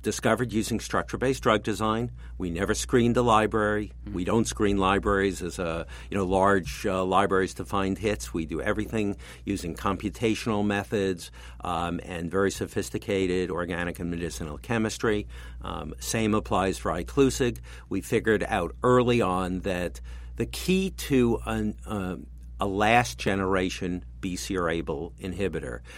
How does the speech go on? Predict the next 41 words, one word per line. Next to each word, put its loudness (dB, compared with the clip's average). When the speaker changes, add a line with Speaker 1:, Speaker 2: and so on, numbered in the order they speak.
Speaker 1:
would 2
be 2
its -2
ability 2
to -6
potently 0
inhibit -2
the -4
one 4
mutation -2
that -4
no 4
other 2
drug 0
has -6
been -4
successful -6
against, -10
and -4
that's -6
T -6
three -6
one -6
five -6
I. -10
Speaker 2:
Mm-hmm. -8
Speaker 1:
It's -10
a 6
mutation 2
that's -6
quite 4
common 6
and -4
that's -2
completely 4
resistant -2
to -2
all 0
the 0
available -6
medicines. -12